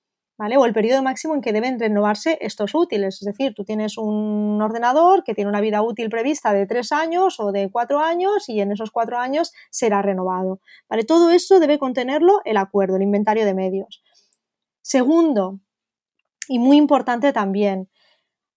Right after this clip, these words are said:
hablamos de la enumeración de los gastos y el mecanismo de compensación de todos los gastos, tanto directos e indirectos,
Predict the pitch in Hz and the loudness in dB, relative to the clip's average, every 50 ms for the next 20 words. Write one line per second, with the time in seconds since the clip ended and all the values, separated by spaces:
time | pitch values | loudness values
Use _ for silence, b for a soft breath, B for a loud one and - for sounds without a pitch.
0 | _ _ - 233 226 233 277 294 359 403 349 302 320 349 392 415 - 254 240 240 | _ _ 0 0 4 8 8 8 8 8 4 4 4 4 4 4 2 0 -2 -2
1 | 233 233 226 226 220 220 220 208 - - 285 311 349 370 392 381 285 220 220 277 | -2 -2 -2 0 2 2 2 2 2 2 2 4 4 4 4 2 2 2 0 2
2 | 302 339 359 349 294 240 220 214 202 214 226 269 302 294 - - - 349 349 349 | 2 4 4 4 2 2 0 -2 -2 0 0 2 0 0 -2 -2 0 2 4 4
3 | 349 339 - 339 262 262 294 302 269 247 240 226 220 233 226 247 247 254 302 285 | 2 0 -4 -6 -4 -2 0 0 0 0 -2 -4 -4 -4 -4 -4 -4 -4 -2 -2
4 | 269 - - 226 214 208 214 220 208 202 202 - 196 180 - - 233 233 220 214 | -2 -2 -2 -4 -4 -4 -4 -4 -4 -4 -4 -6 -10 -10 -8 -6 -4 -2 0 0
5 | 208 196 190 202 254 233 202 208 202 202 233 233 254 277 269 247 226 214 202 226 | 0 -2 -4 -6 -10 -8 -4 -4 -4 -4 -2 0 0 0 0 0 -4 -4 -2 -4
6 | 226 226 - - 220 208 - 208 202 202 214 202 208 214 240 254 - - 220 - | -6 -6 -6 -10 -12 -10 -8 -6 -6 -4 -4 -4 -4 -4 -4 -6 -8 -8 -8 -6
7 | 277 302 330 311 294 269 254 240 226 220 - - 294 349 381 - b | -6 -4 -4 -2 -2 -2 -2 -4 -6 -6 -4 -4 -2 -2 -2 -6 b